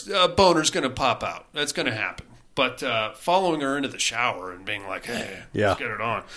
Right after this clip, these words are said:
Speaker 1: All right, now you're just
Speaker 2: Let's,
Speaker 1: fucking
Speaker 2: let's
Speaker 1: around.
Speaker 2: ruin my marriage for this.
Speaker 1: Yeah, yeah.
Speaker 2: Yeah.
Speaker 1: Now you're just fucking
Speaker 2: For
Speaker 1: around.
Speaker 2: banging Mister Ed.
Speaker 1: <laughs> I loved it. Um, I liked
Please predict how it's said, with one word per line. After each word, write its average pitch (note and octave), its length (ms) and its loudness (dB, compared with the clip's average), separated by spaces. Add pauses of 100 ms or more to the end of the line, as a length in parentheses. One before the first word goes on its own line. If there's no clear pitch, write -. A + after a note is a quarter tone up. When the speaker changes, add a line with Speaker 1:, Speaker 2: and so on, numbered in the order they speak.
(180)
Speaker 1:
All A#3 80 4
right, F#3+ 160 12
now G3+ 140 10
you're D#3+ 140 8
just C3+ 140 4
Speaker 2:
Let's, D3+ 140 10
Speaker 1:
fucking E3 160 4
Speaker 2:
let's E3 280 12
Speaker 1:
around. F3 80 12
Speaker 2:
ruin D#3+ 180 12
my C3+ 140 12
marriage B2+ 420 12
for B2+ 160 4
this. A#2 460 8
Speaker 1:
Yeah, B2 300 8 (120)
yeah. B2 200 4
Speaker 2:
Yeah. G#2 60 -4
Speaker 1:
Now E3 140 6
you're C#3+ 160 4
just A#2+ 180 -6
fucking - 280 -6
Speaker 2:
For A2+ 140 6
Speaker 1:
around. F#2 200 -2
Speaker 2:
banging C3 400 12
Mister A#2+ 320 8
Ed. G2+ 300 6 (240)
Speaker 1:
<laughs> - 560 6 (1300)
I F#3+ 180 12
loved A3 300 12
it. A#3 320 8
Um, E3 560 12
I E3 120 12
liked G3 500 6